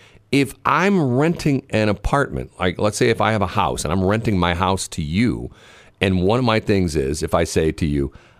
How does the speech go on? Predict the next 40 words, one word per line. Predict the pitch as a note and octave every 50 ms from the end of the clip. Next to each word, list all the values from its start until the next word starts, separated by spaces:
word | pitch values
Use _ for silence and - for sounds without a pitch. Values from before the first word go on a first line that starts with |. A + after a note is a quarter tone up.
| _ _ - -
"I | G2 F#2+
don't | E2 E2 D#2+
want | D#2 D2 C#2 - -
you | B1+
to | -
smoke | - - F2+ F#2 G#2 C3+ - G#3+
in | F#3+
there, | F#3+ G#3+ D#4 D4+ - _ _ - - - _ -
and | C3 B2 A2+
I | A2 G#2+
don't | G#2 G2
want | F#2+ F#2+ F#2 -
pets." | - - - - - - - - - _ _ _ _ - - - - - _ -
And | - G#2 F#2+ F2+ F2 E2+ E2+ E2 E2 E2 E2+ F2+
you | G#2 G#2
say, | - - G2 E2+ E2 -
"Okay, | F2+ F2+ - - A#2+
fine." | A2 - A#2 F2+ D#2 D#2 F2 A#2+ - - - _ -
And | F#2 F2+ F#2+
then | G#2 G#2+
I | A2+
find | G2 - A2+ A2+ A2 G#2
out | G2+ G2+ F#2
you're | A2 G#2 F#2+
a | F2+
chain | - - E3+ F3 G3 F#3+
smoker | - - - D2+ C#2 C#2 - G#2+ B2 B2+ - - - - -
and | - A#2+ A#2+
you | A#2+
got | G#2+ B2+ A#2+ A2 G2+ - _ - _ - _ _ -
ten | - F#3 F3+ E3+ C#3+
cats. | - - F#3+ G#3 G3+ - - - - - - - - _ - _ - - - - _ -
I'm | C3 C#3+ D3+
going | C#3+ D3 D3 D3 C#3
like, | C#3 C#3+ - - - _ -
"Whoa, | G3 B3 B3+ G#3+ B2+ G#2 F#2 - _
hold | - - - A#3 A#3 A#3+ A#3
on | B3 B3+ B3+
a | A#3 D#3
minute. | A#2 F#2+ F2 F2 G#2 C#3 F3+ -